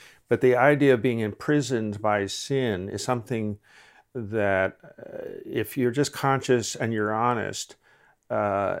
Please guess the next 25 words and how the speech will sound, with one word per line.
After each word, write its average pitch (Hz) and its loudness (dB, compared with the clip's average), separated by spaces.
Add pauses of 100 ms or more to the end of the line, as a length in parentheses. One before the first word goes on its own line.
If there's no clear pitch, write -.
(100)
and 110 -6
you 117 -2
have 110 2
not 117 0
confessed 101 -4
and 104 -6
you 101 -4
load 107 2
these 104 -2
sins 95 -4
up, 107 2
they 92 -4
become, 104 -6 (240)
uh, 85 -6 (460)
they 113 2
become 123 -4
a 101 2
load 117 4
of 104 0
rocks 104 0
on 113 -4
your 104 -2
back 98 -2
that 92 -6
just 104 -4